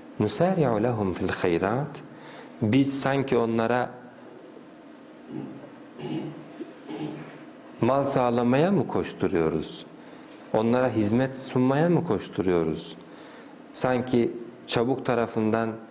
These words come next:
ne derlerse onu onlara yetiştirmeye mi çalışıyoruz?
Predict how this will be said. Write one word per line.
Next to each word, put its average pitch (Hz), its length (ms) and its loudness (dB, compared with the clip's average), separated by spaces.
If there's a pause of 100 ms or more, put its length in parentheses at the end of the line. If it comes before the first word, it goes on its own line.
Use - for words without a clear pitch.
(340)
ne 131 220 4
derlerse 117 540 2
onu 113 260 4
onlara 107 360 2
yetiştirmeye 127 680 2
mi 208 140 4
çalışıyoruz? 87 720 0